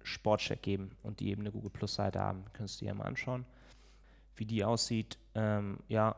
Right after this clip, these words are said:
haben gestern was gepostet, haben ein paar Follower, haben ein schönes Bild. Nicht schlecht. Ähm, am rechten Rand sieht man dann noch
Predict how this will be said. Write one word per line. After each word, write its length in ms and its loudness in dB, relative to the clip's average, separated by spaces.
haben 180 -6
gestern 340 0
was 120 -6
gepostet, 720 -4
haben 140 0
ein 20 -4
paar 140 -6
Follower, 680 2
haben 160 -4
ein 40 -4
schönes 300 -4
Bild. 520 -2
Nicht 180 -2
schlecht. 340 -6
Ähm, 420 4
am 120 -4
rechten 240 -2
Rand 320 2
sieht 180 -4
man 240 0
dann 300 2
noch 240 -2